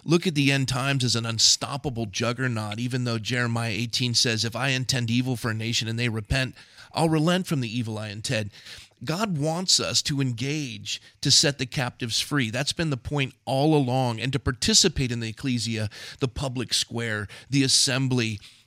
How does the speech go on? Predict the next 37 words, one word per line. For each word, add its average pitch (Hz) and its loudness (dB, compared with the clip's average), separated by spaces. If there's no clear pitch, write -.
to 165 2
push 165 4
back 135 0
the 143 -4
gates 123 -2
of 107 -6
hell 127 -2
that 113 -6
they 120 -4
won't 127 -4
prevail, 123 0
that 110 -6
seek - 4
to 147 -2
enslave 127 4
mankind. 120 -4
We 170 2
must 180 2
get, 127 0
that - -2
we've 170 2
truncated 185 0
the 143 -2
gospel 127 -4
and 120 -2
made 127 -2
it 92 -8
myopic, 110 -4
and, 139 -2
and 143 0
we're, 131 2
we're 127 0
allowing 139 0
tyrants 131 0
to 139 4
just 120 2
run 139 0